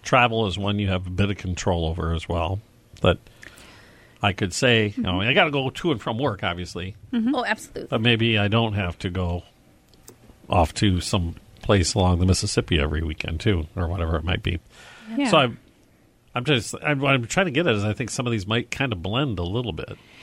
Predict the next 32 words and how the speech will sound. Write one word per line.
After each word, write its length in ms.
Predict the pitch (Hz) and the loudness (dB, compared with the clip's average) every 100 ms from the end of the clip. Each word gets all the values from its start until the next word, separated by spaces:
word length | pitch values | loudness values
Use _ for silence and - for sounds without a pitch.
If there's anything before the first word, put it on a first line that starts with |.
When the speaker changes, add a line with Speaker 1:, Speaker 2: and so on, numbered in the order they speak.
| - - | -10 -2
Speaker 2:
They 100 | 427 | -2
can. 400 | - 339 143 139 | 2 6 6 4
Speaker 1:
into 140 | 233 | 2
discretionary 880 | 110 - 87 85 - 95 85 87 90 - - - | 0 -2 -2 -4 -6 -6 -6 -8 -10 -12 -18 -12
versus 440 | - 101 - 101 85 | -6 -6 -4 -6 -2
variable. 360 | 98 85 71 | -2 -2 -4
Speaker 2:
They 180 | 240 294 | 2 2
can, 520 | - 359 269 226 285 | 4 4 6 6 6
depending 480 | 277 285 247 240 247 | 6 6 4 4 6
on 300 | 240 233 226 | 6 6 6
the 80 | 262 | 4
purpose, 640 | - 247 214 196 277 - | 4 2 4 2 2 0
right? 300 | 226 190 - 220 | 4 4 4 0
So 300 | 240 220 208 | 4 6 6
the 180 | 220 | 4
Speaker 1:
Okay. 80 | 208 | 4
Speaker 2:
transportation 720 | 294 302 - 277 254 247 262 | 4 4 4 4 4 4 0
costs 640 | 254 220 214 233 - - - | 2 4 6 4 0 -6 -2
that 200 | 240 220 | 2 2
you 140 | - 220 | 2 -2
have 280 | 226 185 185 | 2 2 0
to 120 | - | -2
get 200 | 208 208 | 0 -2
to 120 | - 226 | 0 -4
and 100 | 202 | -2
from 160 | 175 | -4
work 220 | 190 214 196 | -2 -2 -2
every 180 | 170 | -2
day, 380 | 165 165 160 160 | 0 0 2 0
I 140 | - 185 | 0 0
wouldn't, 280 | 185 175 | 0 -2
wouldn't, 280 | - 190 - | -2 -4 -4